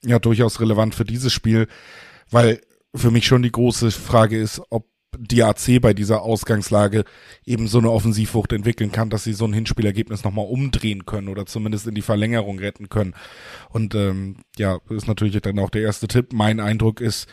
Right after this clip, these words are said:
das wird sehr schwer, also mindestens diesen zwei Tore Vorsprung wieder einzuholen. Wenn man insgesamt tippt, würde ich sagen, wir werden nach neunzig Minuten ein Ergebnis haben, wo Inter schon weiter ist.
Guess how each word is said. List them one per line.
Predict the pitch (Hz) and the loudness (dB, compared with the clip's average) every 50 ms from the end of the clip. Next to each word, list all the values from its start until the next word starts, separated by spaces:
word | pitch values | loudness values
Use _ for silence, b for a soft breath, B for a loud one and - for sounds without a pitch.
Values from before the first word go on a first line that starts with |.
| b b b b b b b _ | b b b b b b b _
das | - 110 107 - - | 0 0 0 2 0
wird | 110 98 - | -2 -2 0
sehr | - 107 104 98 | 0 0 0 0
schwer, | - - 107 101 98 92 64 | 0 0 -2 -2 -2 -2 -4
also | 73 98 95 101 101 | -6 -8 -6 -4 -4
mindestens | 107 110 107 101 95 - 110 110 - - | -2 -2 -2 -2 -4 -6 -8 -10 -8 -6
diesen | 113 104 98 107 101 | -6 -6 -6 -6 -6
zwei | - - 110 107 101 | -4 -2 0 0 2
Tore | - 113 104 107 104 | 2 2 2 0 -2
Vorsprung | - 120 113 104 - - 110 104 98 | 0 2 2 2 0 -2 -2 -2 -2
wieder | 107 101 101 98 | -2 -2 -2 -2
einzuholen. | 98 113 113 - - 117 107 110 113 113 107 104 - b b b b b b b b b b b b b b b - | 0 -2 -2 0 2 4 4 6 6 6 6 4 2 b b b b b b b b b b b b b b b 4
Wenn | - 113 110 | 6 6 6
man | 110 107 104 98 98 - _ | 6 6 4 2 -2 -6 _
insgesamt | - 135 143 139 - - 127 110 110 120 117 113 113 - _ | 2 2 2 2 4 4 4 6 8 6 6 4 2 -2 _
tippt, | - - 123 110 - - - 107 | 2 2 2 2 0 -4 -2 4
würde | 110 113 110 107 | 6 6 6 6
ich | 98 - | 4 2
sagen, | - 107 104 107 107 107 101 | 4 4 4 4 4 2 2
wir | 107 98 | 2 2
werden | 104 104 104 104 104 | 4 2 2 2 2
nach | 104 - - | 0 0 0
neunzig | 110 110 107 - - 101 87 | 0 0 0 0 -2 -2 0
Minuten | 113 107 107 117 127 120 107 104 | 0 2 2 0 0 0 2 2
ein | 104 104 104 | 4 4 2
Ergebnis | 107 101 113 113 107 120 110 95 - 107 | 0 0 0 0 0 0 -2 -2 -2 0
haben, | 104 101 98 101 98 95 | 0 0 0 -2 -2 -2
wo | 107 110 | -2 -2
Inter | 113 104 95 113 107 | -2 -2 0 0 0
schon | - - 107 98 92 | 0 0 -2 -2 0
weiter | 101 98 95 - 104 101 | -2 -2 -2 -2 -4 -6
ist. | 107 - - - | -8 -10 -12 -14